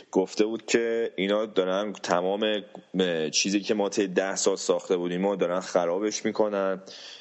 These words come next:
و یکی این که اصلاً از اسطوره‌های باشگاه کمک نمی‌گیرن و انتقاد کرده بود که الان تنها آیکون‌های سابق باشگاه که تو میلان دارن فعالیت می‌کنن که فیلیپو اینزاگیه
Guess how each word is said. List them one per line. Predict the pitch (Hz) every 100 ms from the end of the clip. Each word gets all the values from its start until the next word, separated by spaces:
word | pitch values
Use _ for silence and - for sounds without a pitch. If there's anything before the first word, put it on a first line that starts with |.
| _ -
و | 95 90 85 78 73 76
یکی | 80 92 113
این | 107
که | 120
اصلاً | 85 90 104 104
از | 92
اسطوره‌های | 95 90 - 92 95 107
باشگاه | 107 92 104
کمک | 110 98 101 -
نمی‌گیرن | 104 87 78 69 67 - - - -
و | 92
انتقاد | 90 98 92 104 -
کرده | 107 92 104
بود | 113
که | - 101
الان | 95 104 110
تنها | 107 95 92 95 85 78 76 -
آیکون‌های | - 95 95 101 92 107
سابق | - 98 95 110
باشگاه | 104 92 - 98
که | 120
تو | 107 104 92 82
میلان | 76 92 90 90
دارن | 90 87
فعالیت | - 90 87 90 87
می‌کنن | 87 92 101
که | 113
فیلیپو | 104 107 95 95
اینزاگیه | 92 90 87 90 85 117 135 123 120